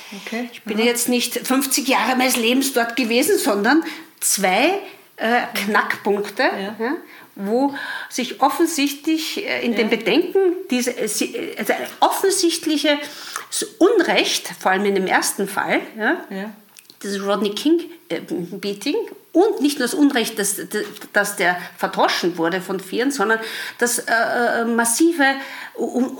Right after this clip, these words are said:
Speaker 2: äh, systemische Un-, Un-, Unrecht, dass der von einem geschworenen Gericht, äh,
Speaker 1: Ja.
Speaker 2: dass die alle freigesprochen wurden.
Speaker 1: So ist es,
Speaker 2: Ja?
Speaker 1: ja, genau.
Speaker 2: Dass es da eine berechtigte Wut, und zwar aller Menschen geben, ge-, geben
Speaker 1: Mhm,
Speaker 2: müsste.
Speaker 1: ja.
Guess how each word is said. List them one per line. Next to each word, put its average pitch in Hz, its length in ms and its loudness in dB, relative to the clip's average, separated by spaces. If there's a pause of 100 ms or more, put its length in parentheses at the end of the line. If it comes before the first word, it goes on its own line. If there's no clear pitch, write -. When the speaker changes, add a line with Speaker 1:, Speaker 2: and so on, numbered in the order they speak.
Speaker 2:
äh, 233 160 2
systemische 285 760 2
Un-, 254 220 -6
Un-, 247 140 -2
Unrecht, 247 520 2
dass 208 200 -2
der 226 160 2
von 226 140 -2
einem 196 200 0
geschworenen 202 540 0
Gericht, 202 520 -6
äh, 185 140 0
Speaker 1:
Ja. 180 100 0
Speaker 2:
dass 202 140 -2
die - 220 -8
alle 185 200 2
freigesprochen 190 800 -2
wurden. 180 240 -4
Speaker 1:
So 202 60 0
ist 190 160 -4
es, 185 100 -4
Speaker 2:
Ja? 202 120 2
Speaker 1:
ja, - 140 -6 (160)
genau. 185 200 -6 (380)
Speaker 2:
Dass 262 180 2
es 247 220 0
da 214 340 6 (520)
eine 240 160 2 (320)
berechtigte 226 760 2
Wut, 320 200 4
und - 140 0
zwar - 260 0
aller 285 220 4
Menschen 175 500 -2
geben, 170 380 -4 (100)
ge-, 190 220 -10 (180)
geben 185 260 2
Speaker 1:
Mhm, 170 40 4
Speaker 2:
müsste. 185 300 0 (100)
Speaker 1:
ja. 202 160 -8